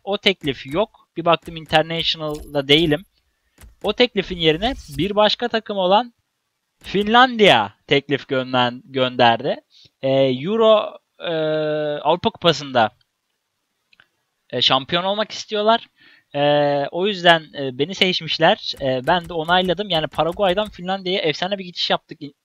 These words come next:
elektriğin kesilmesiyle, e, beraber. Ve bununla beraber oyun tam, e, şeyden sonrasını, Kasımpaşa maçından sonrasını save almış olacak ki şurada bir auto save almış olacak ki, e, fikstür değişti.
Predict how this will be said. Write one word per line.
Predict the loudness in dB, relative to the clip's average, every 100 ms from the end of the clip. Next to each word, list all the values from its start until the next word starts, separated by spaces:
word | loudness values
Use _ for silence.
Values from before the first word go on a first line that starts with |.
| -4
elektriğin | -2 -2 -4 -6
kesilmesiyle, | -6 -8 -10 -10 -8 -2 0 0 -6 -20 _ -4
e, | 4 4 6 2 0
beraber. | 2 6 6 8 4 2 -6
Ve | -10 -2 -2 -4
bununla | -12 -4 0
beraber | 6 8 6 6 0 -2 -14 -20 -20 -12
oyun | -6 -4 -6 -8 _ 2
tam, | 2 2 -8 0
e, | 2 4 2 2
şeyden | 0 0 0 -4
sonrasını, | -4 -8 -10
Kasımpaşa | -14 -14 -8 -6 -4
maçından | -6 -6 -8 -10
sonrasını | -8 -8 -8 -12
save | -8 -4 0
almış | 0 0 -8
olacak | -10 -6 -6
ki | -6
şurada | -10 -8
bir | -6
auto | -6 -8 -6
save | -4 0
almış | 0 -2 -10
olacak | -14 -10 -4 -4 _
ki, | -4 -2 -2 -4 -20 -20 _ _ -20 -20 _ -20 -6
e, | -2 0 2 2 0 0 -2 -2 -4 -8 -12 -16 -16 -14
fikstür | -12 -12 -10 0 4
değişti. | 6 4 -2 -4